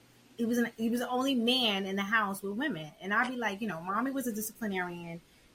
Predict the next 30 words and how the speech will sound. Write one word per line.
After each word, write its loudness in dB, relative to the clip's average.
Dad 4
was 0
the, -4
like, -2
after, 0
you -6
know, -4
the -8
after 0
talk, -8
like, -6
"What -2
was -2
your -4
thought -2
process -6
when -4
you -2
did -4
that?" -14
"Sir, -2
I'm 0
this 0
guy." -4
<laughs> -10
"You 6
didn't 0
tap 6
me 4
out? 6